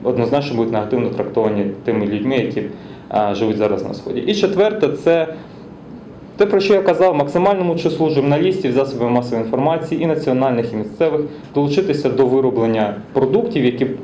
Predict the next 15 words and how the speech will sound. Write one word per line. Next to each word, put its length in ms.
протидіяли 680
пропаганді, 480
які 200
розвінчували 600
міфи 440
і, 340
е, 80
говорили 400
людям 240
правду 360
про 140
ті 140
речі, 260
які 180
вже 160